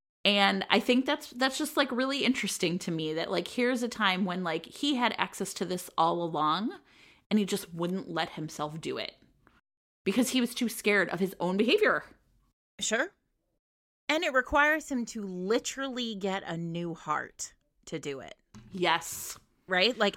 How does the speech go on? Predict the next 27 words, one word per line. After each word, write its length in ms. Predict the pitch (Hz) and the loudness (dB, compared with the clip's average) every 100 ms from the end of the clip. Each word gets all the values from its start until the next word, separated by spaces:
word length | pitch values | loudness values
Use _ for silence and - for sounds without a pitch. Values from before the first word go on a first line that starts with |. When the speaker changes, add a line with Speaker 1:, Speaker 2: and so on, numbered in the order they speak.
| - 262 | 4 10
Speaker 1:
Oh, 300 | 269 254 - | 10 10 2
Speaker 2:
he 60 | 233 | 6
Speaker 1:
and 140 | 233 | 8
the 60 | 247 | 6
part 340 | - 311 311 | 6 8 10
Speaker 2:
literally 400 | 302 330 311 269 | 10 6 4 2
has 220 | 247 233 - | 0 0 -2
to 80 | - - 226 247 269 277 _ _ _ _ _ | -4 4 6 6 2 -2 _ _ _ _ _
unpack 640 | - - 214 185 - - - - | -8 8 10 10 4 -8 -12 2
Speaker 1:
Yes. 240 | 185 175 | 4 4
Speaker 2:
his 120 | - | 2
old, 540 | 208 202 208 208 214 220 - _ _ 202 | 2 2 4 2 0 -4 -12 _ _ -6
wizened, 920 | 175 202 202 185 202 190 185 185 180 _ _ - 170 | 6 8 8 6 0 -2 -2 -4 -8 _ _ -18 -8
gross, 840 | 180 196 190 180 180 - - - _ _ _ | 2 4 6 6 2 -2 -6 -8 _ _ _
black 600 | 202 - 190 185 175 170 | -10 -2 2 6 6 4
heart. 640 | - 185 165 151 170 - - _ _ _ _ _ _ _ _ | -8 4 4 4 -2 -8 -14 _ _ _ _ _ _ _ _
Speaker 1:
Yes. 200 | 170 131 | 2 4
Speaker 2:
And 200 | 208 214 | 4 4
then 320 | 214 208 208 - 185 | 2 0 -2 -8 -10
grow 600 | - 165 175 220 247 294 | -6 -4 6 8 8 4
a 160 | 294 226 | 2 2
new 300 | 226 226 262 | 2 2 0
one 560 | 208 170 131 127 165 190 _ _ _ _ _ _ _ _ _ | -2 -6 -6 -10 -12 -14 _ _ _ _ _ _ _ _ _
Speaker 1:
Yes. 160 | 170 180 | 2 4
Speaker 2:
to 20 | |
love 300 | 185 311 - | 2 -2 -2
her. 340 | 147 - 196 | -2 -2 -12